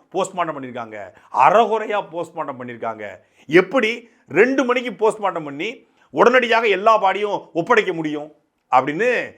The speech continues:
யாரு பேசியிருக்காருன்னா, உண்மையை மட்டுமே பேசணும்னு சொல்லி உங்க ஆத்தாட சத்தியம் பண்ணிட்டு வந்திருக்கிற சவுக்கு சங்கரு,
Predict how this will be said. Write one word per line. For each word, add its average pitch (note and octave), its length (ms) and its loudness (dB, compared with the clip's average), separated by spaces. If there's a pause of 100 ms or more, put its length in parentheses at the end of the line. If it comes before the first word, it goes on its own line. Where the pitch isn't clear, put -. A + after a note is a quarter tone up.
(120)
யாரு E3+ 520 4
பேசியிருக்காருன்னா, D#3+ 460 -6
உண்மையை G#3 500 -6
மட்டுமே G3+ 300 -8
பேசணும்னு F3 280 -2
சொல்லி E3+ 300 -10
உங்க F#3 180 -4
ஆத்தாட F3+ 360 2
சத்தியம் D3 300 -8
பண்ணிட்டு D#3+ 240 -8
வந்திருக்கிற C#3 420 -6 (100)
சவுக்கு G#3 400 2
சங்கரு, D3+ 460 -8